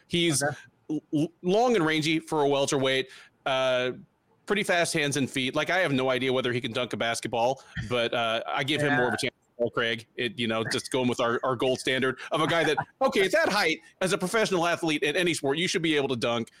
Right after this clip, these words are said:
Speaker 2: I, I
Speaker 1: Uh,
Speaker 2: think if him and Jason Witt did that, what is it, what's it called, where the football fo-, players jump up and hit those, like, things?
Speaker 1: Yeah, just the, the high jump. Oh, dude.
Speaker 2: Yeah, I think he jumps higher than Jason Witt.
Speaker 1: Oh, absolutely. Oh, he outjumps Jason Witt by a full foot,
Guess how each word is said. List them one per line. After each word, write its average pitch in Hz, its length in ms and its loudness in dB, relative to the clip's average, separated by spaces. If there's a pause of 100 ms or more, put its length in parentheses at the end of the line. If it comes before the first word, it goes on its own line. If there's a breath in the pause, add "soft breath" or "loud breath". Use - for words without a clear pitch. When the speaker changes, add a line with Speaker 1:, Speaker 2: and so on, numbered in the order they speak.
(120 loud breath)
Speaker 2:
I, - 60 -4 (100)
I 170 80 2
Speaker 1:
Uh, 127 220 2
Speaker 2:
think 202 120 0
if - 80 -10
him 190 160 -2
and 165 120 -4
Jason 156 280 -2
Witt 143 200 0
did 135 140 -2
that, 123 280 -2
what 139 100 0
is 139 80 -2
it, 147 80 0
what's 143 160 -2
it - 40 -10
called, 151 220 2
where 139 100 0
the 127 60 -4
football 139 280 -4
fo-, 143 240 -4
players 127 360 -4
jump 135 300 -6
up 131 180 -2
and 120 80 -12
hit 127 180 -8
those, 120 180 -2
like, 113 220 -2 (120)
things? 127 440 -8 (220)
Speaker 1:
Yeah, 180 260 2
just 147 180 -2
the, 123 240 -2
the 131 140 0
high 139 160 0
jump. 139 260 -2
Oh, 131 160 -2
dude. 135 240 -2
Speaker 2:
Yeah, 135 380 2 (100)
I 147 80 0
think 160 160 -2
he 147 80 -4
jumps 135 220 -4
higher 117 200 0
than 107 120 -2
Jason 107 260 -6
Witt. 98 160 -12 (800)
Speaker 1:
Oh, 196 120 4
absolutely. 117 520 -2 (140)
Oh, 113 260 0 (280 loud breath)
he 277 100 2
outjumps 190 400 2
Jason 156 240 2
Witt 147 140 2
by 143 140 0
a 127 60 0
full 151 320 0
foot, 110 300 -4